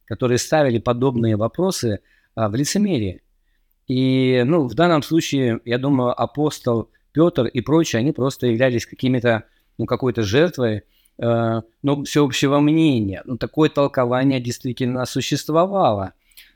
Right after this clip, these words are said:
но Иисус его ни в коем случае не разделяет.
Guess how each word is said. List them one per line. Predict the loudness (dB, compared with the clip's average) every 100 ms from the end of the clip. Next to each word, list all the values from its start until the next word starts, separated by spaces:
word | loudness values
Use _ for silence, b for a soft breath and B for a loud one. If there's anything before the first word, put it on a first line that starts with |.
| -4
но | 0 2 0 -2
Иисус | -2 -2 0 -4 -2
его | -2 0
ни | 0
в | -2
коем | 0 0 0
случае | 0 -2 -2 -2
не | -2
разделяет. | -2 -4 -4 -2 -2 -4